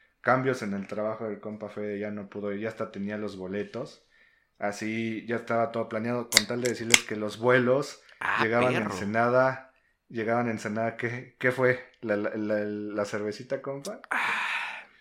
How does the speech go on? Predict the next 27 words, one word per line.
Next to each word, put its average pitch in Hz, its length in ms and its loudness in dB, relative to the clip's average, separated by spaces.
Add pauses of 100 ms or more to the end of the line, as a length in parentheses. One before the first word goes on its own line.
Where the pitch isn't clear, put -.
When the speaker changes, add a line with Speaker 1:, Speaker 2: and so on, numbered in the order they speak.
(460)
Speaker 1:
No 165 140 8
se 214 120 8
Speaker 2:
correcto. - 180 8
Speaker 1:
pase 202 180 8
de 123 140 6
lanza, 135 480 4
compa. 131 380 2
Bueno, 180 280 -4
no, 220 180 -2
es 220 100 -8
que 202 100 -6
no, 202 180 -4
no 190 140 0
se 202 100 0
me 160 80 0
antoja 113 320 -2
ahorita 127 220 0
una 131 160 -2
cerveza. 80 440 -8 (200)
Speaker 2:
¿No 135 160 2
se 180 60 -4
te 175 60 2
antoja 143 280 4
ahorita? 139 240 4
Speaker 1:
Imagínese. 359 200 -4 (920)
No, 135 240 2
voy, 147 200 4